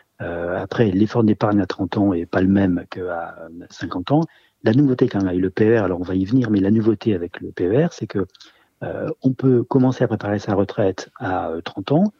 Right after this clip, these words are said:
tout en se disant, mais si demain j'ai besoin d'acheter ma résidence principale, je pourrais débloquer mon épargne accumulée sur le sujet. Donc ça devient, pour le coup, un produit qui devient, euh, universel. À trente ans, il y a un intérêt à le faire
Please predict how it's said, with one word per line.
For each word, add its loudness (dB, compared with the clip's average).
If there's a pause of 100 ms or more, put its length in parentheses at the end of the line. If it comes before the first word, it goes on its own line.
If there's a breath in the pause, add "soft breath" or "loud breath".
(140)
tout -6
en 4
se -2
disant, 0
mais 0
si -10
demain 4
j'ai 0
besoin 0
d'acheter -2
ma 0
résidence -6
principale, -4
je -6
pourrais 2
débloquer 2 (320)
mon 4
épargne 2
accumulée 2
sur -4
le 0
sujet. -6 (360)
Donc -4
ça 2
devient, 2 (260)
pour -14
le -2
coup, -2
un 0
produit 0
qui -8
devient, 0 (100)
euh, -10 (160)
universel. 2 (300 loud breath)
À 2
trente 0
ans, 0
il -2
y 0
a -2
un 2
intérêt -2
à -2
le -6
faire -6